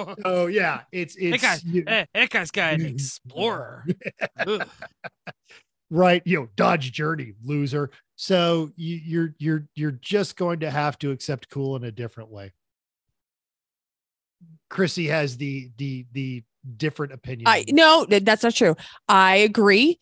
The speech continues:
Speaker 3: Uh, we had this actual conversation with, uh, both of you know, my best friend Allison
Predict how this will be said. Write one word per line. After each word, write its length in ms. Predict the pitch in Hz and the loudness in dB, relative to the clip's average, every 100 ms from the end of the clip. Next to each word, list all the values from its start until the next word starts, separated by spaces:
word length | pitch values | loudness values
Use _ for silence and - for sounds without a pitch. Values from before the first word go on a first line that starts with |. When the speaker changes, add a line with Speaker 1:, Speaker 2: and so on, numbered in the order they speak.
| - _ | -12 _
Speaker 3:
Uh, 200 | - 196 180 | 6 6 8
we 140 | 240 | 6
had 380 | 220 220 208 240 | 8 6 6 6
this 260 | 262 277 - | 4 4 4
actual 420 | 208 196 - 277 | 2 4 4 4
conversation 640 | 285 254 262 220 208 220 202 | 6 4 6 6 6 4 4
with, 260 | 180 180 - | 4 2 4
uh, 120 | 185 | 4
both 220 | 180 175 | 6 4
of 60 | - | 4
you 160 | 196 180 | 4 6
know, 320 | 165 170 185 | 6 6 6
my 180 | 185 160 | 4 6
best 220 | 156 - | 4 4
friend 180 | 185 196 | 2 2
Allison 460 | 165 156 - 226 | 0 -2 0 -2